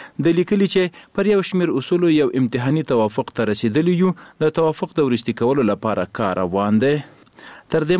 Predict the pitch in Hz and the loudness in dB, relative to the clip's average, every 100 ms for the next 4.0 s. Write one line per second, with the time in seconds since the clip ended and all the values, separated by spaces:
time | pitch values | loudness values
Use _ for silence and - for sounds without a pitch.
0 | 196 - 175 160 170 165 165 - 117 95 | 0 -2 -4 -2 -2 -2 -2 -2 0 0
1 | - 98 101 98 107 113 135 139 135 123 | 0 -2 -2 0 -2 -2 0 -2 0 -2
2 | 113 113 110 - 160 170 175 170 170 - | 0 0 -2 -2 -2 0 0 -2 -4 -6
3 | - - 175 170 180 175 170 165 165 165 | -12 -2 0 0 0 0 0 -2 0 0